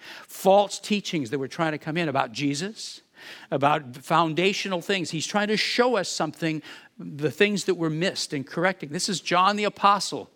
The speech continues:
straightening the thinking of the church out. By the time he wrote this gospel, the other three were already in circulation. He knew what John, Matthew, John, Mark, and Luke had written. That's why he didn't repeat all the same descriptions of Jesus' arrest and crucifixion.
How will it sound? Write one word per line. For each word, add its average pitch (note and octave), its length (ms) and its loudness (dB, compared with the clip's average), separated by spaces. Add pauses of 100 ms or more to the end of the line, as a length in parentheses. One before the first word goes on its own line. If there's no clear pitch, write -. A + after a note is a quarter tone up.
(300)
straightening G#3 520 0
the F3+ 80 2
thinking E3+ 340 0
of D3 60 2
the C#3+ 80 -4
church D#3+ 340 -2
out. - 240 -8 (1400)
By F3+ 140 6
the F#3+ 80 0
time B3 300 2
he D4 100 0
wrote B3 220 4
this A#3 180 -4
gospel, G#3+ 420 2
the E3 140 4
other B3 160 4
three G#3 340 0
were F3 240 2
already A#3+ 340 4
in G#3+ 80 0
circulation. D#3 600 0
He E3+ 120 0
knew G#3 220 2
what G#3+ 140 2
John, E3+ 320 2
Matthew, F#3+ 500 0
John, E3 240 2
Mark, F3 240 2
and F#3 100 -4
Luke E3 160 -2
had F3+ 100 -2
written. D#3 220 -2
That's F#3+ 260 0
why A3+ 180 2
he G#3+ 160 -2
didn't G#3 320 0
repeat A#3+ 400 0
all F3 160 2
the G3+ 120 0
same F3+ 280 -2
descriptions F3 720 -4
of C#3+ 80 -8
Jesus' D3 400 0
arrest E3+ 380 0
and F3+ 120 -6
crucifixion. F3+ 720 -4